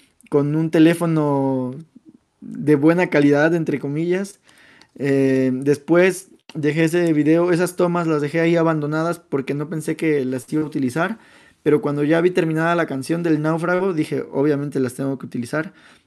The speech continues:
Y fui a terminar de grabar ese video a una laguna cercana al lugar donde yo vivo. Obviamente también con un teléfono. Y traté de hacer con mis casi nulos conocimientos en, en,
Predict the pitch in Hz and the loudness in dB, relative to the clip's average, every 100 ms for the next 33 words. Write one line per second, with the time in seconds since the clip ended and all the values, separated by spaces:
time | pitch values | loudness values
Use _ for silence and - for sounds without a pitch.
0 | _ - 156 185 190 190 196 170 170 170 | _ -6 -6 2 4 4 2 0 0 0
1 | 175 165 165 165 170 156 165 175 165 165 | 0 2 0 0 0 2 2 0 0 -2
2 | 165 156 135 151 160 - 135 147 160 170 | -2 -2 -2 -4 -6 -6 -6 -4 -2 -2
3 | 156 127 127 135 139 143 135 139 156 170 | -4 -4 -2 -2 -4 -6 -4 0 0 0
4 | 196 - _ - - - - - _ _ | -4 -12 _ -20 -20 -20 -20 -20 _ _
5 | _ _ _ 143 156 156 156 160 143 151 | _ _ _ 2 4 4 2 0 0 0
6 | 156 156 156 147 156 180 185 190 - 175 | 0 0 2 2 2 0 -2 -4 -6 -2
7 | 165 139 180 196 170 185 190 180 _ - | 0 2 2 2 2 2 0 -4 _ -20
8 | - 160 151 147 - - 180 185 170 180 | -2 0 0 -2 -4 -2 0 0 0 2
9 | 170 160 151 139 135 139 165 170 170 151 | 0 -2 -4 -4 -2 0 -2 -2 -2 -2
10 | 139 135 131 - - - - _ - 147 | -2 -6 -10 -18 -20 -20 -20 _ -2 0
11 | 147 143 139 135 131 131 | 0 -2 -4 -6 -8 -12